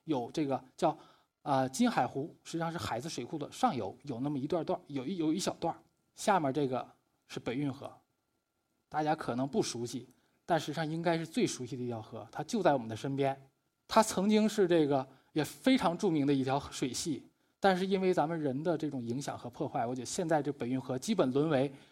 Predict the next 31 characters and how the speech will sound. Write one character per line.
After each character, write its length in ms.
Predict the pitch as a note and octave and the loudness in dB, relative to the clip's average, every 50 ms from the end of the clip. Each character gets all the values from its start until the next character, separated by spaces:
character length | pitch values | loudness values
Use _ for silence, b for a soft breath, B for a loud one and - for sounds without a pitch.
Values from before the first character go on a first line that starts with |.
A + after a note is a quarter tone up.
| B B B | B B B
这 100 | - C#3 | -10 -8
种 140 | C3 B2 - - | -8 -8 -8 -6
排 200 | - C#3 D3 D#3 | -2 0 0 2
污 160 | D#3+ F3 E3+ | 2 2 4
啊、 200 | E3+ C#3 - - - _ _ _ _ _ _ | 2 2 2 -4 -14 _ _ _ _ _ _
泄 240 | - - - G#3+ E3+ | -8 -2 0 2 0
洪 220 | C3+ - C#3 C3 D3 | 0 0 -4 -6 -4
的 80 | D3 | -4
这 100 | C#3+ D3 | -4 -4
种 80 | C#3+ C#3 | -6 -6
水 220 | - - - A#2 | -8 -8 -8 -4
道。 200 | A2+ C#3 B2+ - - _ _ _ _ _ _ _ - | -2 -4 -4 -4 -8 _ _ _ _ _ _ _ 2
那 80 | F#3+ G3+ | 4 6
我 60 | G#3 | 6
给 120 | F#3+ D#3+ | 6 8
大 140 | E3+ F3+ F3+ | 8 8 8
家 200 | F3+ F3 F3 E3+ - - - _ _ _ _ _ | 10 8 8 8 4 -2 -20 _ _ _ _ _
就 140 | - F3 D3 | -6 -6 -6
是 220 | - D3 C3+ B2+ - - _ _ _ _ _ _ _ - | -4 -6 -8 -8 -10 -14 _ _ _ _ _ _ _ -4
推 180 | - B3 A#3 | 0 2 4
荐 380 | G#3 A#3 G#3+ E3+ C3 - - - _ _ _ - | 6 6 6 4 4 0 -6 -16 _ _ _ -8
两 180 | - - - | -6 -6 -6
条 360 | B2+ - B2+ A#2+ B2+ B2+ B2 B2+ | -8 -6 -4 -2 -2 -4 -4 -8
这 120 | - C#3 B2+ | -10 -10 -10
个 120 | B2 A2+ - - _ _ _ _ _ _ _ _ _ _ _ _ _ _ _ - | -10 -10 -14 -18 _ _ _ _ _ _ _ _ _ _ _ _ _ _ _ -12
京， 160 | - F3+ E3+ | -10 -10 -4
北 200 | - - C3+ B2+ | -2 0 2 2
京 340 | C3 D3+ E3+ F3 F3 F3 E3+ - _ _ _ _ _ | 2 2 2 0 0 -2 -6 -12 _ _ _ _ _
必 200 | - D4 B3 F3 | 4 6 6 6
游 180 | D3 C3+ B2+ C#3 | 6 4 6 6
的 140 | D#3+ D#3+ | 6 6